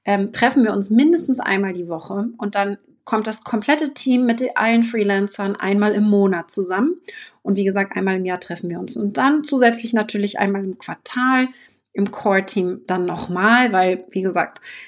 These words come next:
wir sind alle virtuell und wir müssen uns mal anfassen. Das ist natürlich jetzt in den letzten sechs Monaten nicht so möglich gewesen. Deswegen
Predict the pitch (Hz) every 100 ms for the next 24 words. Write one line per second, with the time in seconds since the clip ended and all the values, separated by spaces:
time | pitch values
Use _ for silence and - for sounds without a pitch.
0 | _ - 175 180 - 180 170 170 - -
1 | 175 175 190 170 - 202 202 190 175 190
2 | 165 175 175 180 180 175 185 180 180 180
3 | 180 175 - 185 190 190 - 208 226 233
4 | - 226 233 233 233 220 269 - 233 240
5 | 254 233 - 226 220 220 226 233 - -
6 | - _ - 202 196 180 185